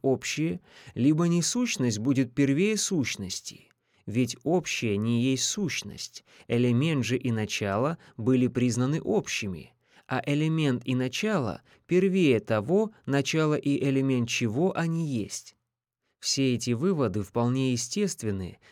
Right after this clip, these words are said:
когда считают идеи происходящими из элементов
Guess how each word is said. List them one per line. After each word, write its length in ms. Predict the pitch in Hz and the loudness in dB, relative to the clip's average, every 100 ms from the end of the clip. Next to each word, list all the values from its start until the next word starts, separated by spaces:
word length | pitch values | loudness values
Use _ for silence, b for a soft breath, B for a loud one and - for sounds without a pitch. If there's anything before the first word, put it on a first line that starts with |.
| - | -6
когда 340 | 113 101 160 | -4 0 0
считают 600 | 165 170 147 180 185 - | 0 -2 -2 0 0 0
идеи 320 | 131 131 170 | 0 0 0
происходящими 1000 | 156 139 135 127 131 120 156 151 - 139 | 0 0 0 0 -2 0 0 -2 -4 -4
из 280 | 139 135 117 | -2 -2 0
элементов 640 | 117 110 131 185 185 190 | 0 0 0 -2 -2 -4